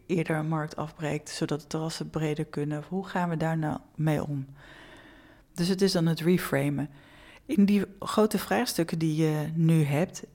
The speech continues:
is het belang van storytelling heel groot. Van nou, hoe ga je dus, als je een visie hebt, hoe ga je er verhalen van maken waar een heleboel verschillende partijen zich aan,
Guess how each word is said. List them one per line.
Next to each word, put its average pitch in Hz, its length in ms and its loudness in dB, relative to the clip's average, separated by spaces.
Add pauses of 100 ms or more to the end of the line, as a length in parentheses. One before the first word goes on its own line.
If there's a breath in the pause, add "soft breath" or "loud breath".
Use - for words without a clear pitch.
(160)
is 185 160 0
het 185 100 0
belang 175 280 2
van 165 100 -2
storytelling 160 640 0
heel 135 280 0 (300)
groot. - 640 -4 (280 soft breath)
Van - 120 -14
nou, 151 180 0
hoe 208 180 0
ga 202 120 0
je 196 140 2
dus, 196 180 -4
als - 140 -4
je 180 60 -2
een 160 60 0
visie 254 460 2
hebt, 262 180 0
hoe 226 140 0
ga 208 100 0
je 185 60 4
er 175 100 2
verhalen 196 460 0
van 202 160 0
maken 196 300 2
waar 170 100 2
een 175 100 2
heleboel 240 360 4
verschillende 196 400 0
partijen 180 440 2
zich 165 200 0
aan, 160 240 0